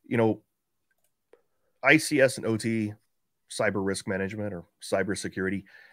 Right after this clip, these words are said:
it's a big thing. And there's a huge gap, and we need people.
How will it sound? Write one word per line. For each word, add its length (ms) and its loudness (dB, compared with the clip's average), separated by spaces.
it's 220 6
a 40 -2
big 260 2
thing. 240 0
And 480 6
there's 260 2
a 40 0
huge 280 -2
gap, 280 4
and 120 2
we 80 4
need 220 2
people. 420 0